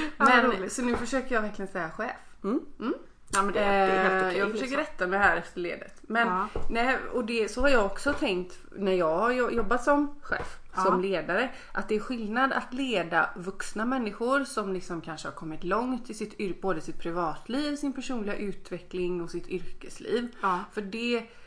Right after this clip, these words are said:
Speaker 2: då, då behöver man inte vara den här liksom styrda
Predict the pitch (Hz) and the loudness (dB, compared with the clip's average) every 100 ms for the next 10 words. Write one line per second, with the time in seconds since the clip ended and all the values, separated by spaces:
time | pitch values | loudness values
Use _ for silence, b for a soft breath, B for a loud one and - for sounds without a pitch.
0 | B - - - 233 202 226 220 214 208 | B -20 -20 -20 -14 -6 -2 0 0 -2
1 | 208 190 226 226 220 233 262 233 202 185 | -4 -2 0 2 6 4 4 0 -6 -2
2 | 247 269 269 262 226 233 214 165 160 156 | 2 2 4 2 0 2 4 4 0 -8
3 | 170 160 - 208 202 170 170 170 160 160 | -10 -10 -6 -4 -4 -4 -4 0 4 4